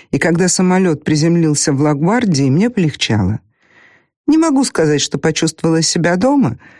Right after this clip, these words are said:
но ведь я теперь была бродяжкой, у меня не было такого места, чтобы с полным правом назвать его домом. И всё же я приветствовала суматоху Манхэттена, хоть как-то заглушавшую шум у меня в голове.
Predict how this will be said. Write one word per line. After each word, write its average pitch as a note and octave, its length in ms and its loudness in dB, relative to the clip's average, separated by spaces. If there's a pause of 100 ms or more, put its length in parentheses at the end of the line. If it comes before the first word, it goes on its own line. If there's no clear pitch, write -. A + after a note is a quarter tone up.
(340)
но A#3 80 2
ведь C4 180 0
я D4 80 0
теперь B3+ 300 -2
была A#3+ 200 2
бродяжкой, A#3 680 0
у - 20 2
меня E3+ 220 2
не C4 160 2
было A#3+ 180 2
такого C#3 380 -2
места, E3 360 0
чтобы C#3+ 280 -2
с - 80 -6
полным C3+ 340 0
правом C#3 380 0
назвать C#3 420 0
его D3 140 0
домом. A#2+ 520 0 (840)
И - 20 -2
всё A3+ 220 0
же G#3 100 0
я G3+ 100 2
приветствовала G3 760 0
суматоху C3 560 -2
Манхэттена, C#3+ 760 0 (380)
хоть - 300 -4
как-то - 420 -2
заглушавшую C3 720 -2
шум F3+ 320 0
у E3 40 2
меня C#3 260 2
в C#3 60 -4
голове. C3+ 540 0